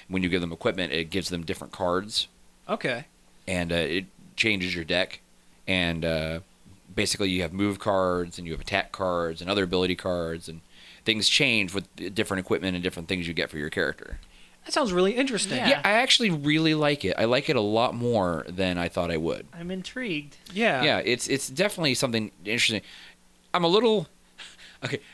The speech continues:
Speaker 1: I'm a little, uh, annoyed 'cause, like, the characters, the other characters in the game, like, there's Gary, the game master you're playing against,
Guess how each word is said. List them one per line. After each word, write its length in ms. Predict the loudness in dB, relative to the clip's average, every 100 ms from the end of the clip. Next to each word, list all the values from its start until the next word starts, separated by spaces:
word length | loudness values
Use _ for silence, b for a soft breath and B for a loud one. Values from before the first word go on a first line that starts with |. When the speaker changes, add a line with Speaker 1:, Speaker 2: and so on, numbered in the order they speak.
| B
Speaker 1:
I'm 140 | 0
a 40 | 2
little, 560 | 4 4 6 4 4
uh, 180 | 2 -2
annoyed 440 | 0 2 4 2 2
'cause, 220 | 0 2
like, 180 | 0 -2
the 360 | -4 -2 -2 -4 -8
characters, 840 | 0 2 4 2 2 2 0 -4 0
the 140 | 2
other 160 | 2 2
characters 400 | 0 0 0 -2
in 100 | -2
the 80 | -2
game, 460 | 0 2 2 -2 -2
like, 300 | -2 -2 -2
there's 280 | 0 0 -2 -2
Gary, 580 | 2 2 2 0 -2 -8 -20 -20 b b b b -2
the 380 | 0 2 0
game 240 | 0 0 2
master 340 | 0 0 0
you're 120 | -2
playing 240 | -2 -2 0
against, 440 | -2 -4 -4 -6